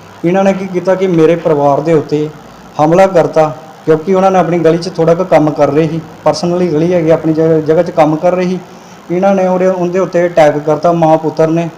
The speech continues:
ਮੇਰਾ ਪਰਿਵਾਰ ਬੜੀ ਮੁਸ਼ਕਲਾਂ ਕਰਨੇ ਜਾਨ ਬਚਾਈ ਆ, ਆਪਣੇ ਅੰਦਰ ਵੜਿਆ।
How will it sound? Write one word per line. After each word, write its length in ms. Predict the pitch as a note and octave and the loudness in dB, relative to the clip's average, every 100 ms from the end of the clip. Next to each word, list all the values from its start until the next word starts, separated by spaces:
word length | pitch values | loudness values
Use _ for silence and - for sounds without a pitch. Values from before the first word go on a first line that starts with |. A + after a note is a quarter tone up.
| - - - D3 | -18 -20 -10 -2
ਮੇਰਾ 220 | D#3+ F#3 | 2 2
ਪਰਿਵਾਰ 380 | F#3 E3+ F3 E3+ | 2 2 4 2
ਬੜੀ 180 | D#3+ | 2
ਮੁਸ਼ਕਲਾਂ 360 | E3+ D#3+ E3 F3 | 2 -2 -2 -2
ਕਰਨੇ 220 | E3+ F3 | 0 -2
ਜਾਨ 320 | F3 D#3 D#3+ | 0 2 2
ਬਚਾਈ 380 | E3+ D#3+ D3+ D#3 | 2 0 0 2
ਆ, 60 | F3 | 2
ਆਪਣੇ 240 | - E3+ F3 | 0 -2 -2
ਅੰਦਰ 220 | D#3 C#3+ | 0 2
ਵੜਿਆ। 400 | E3+ E3+ E3+ E3 | 2 2 2 0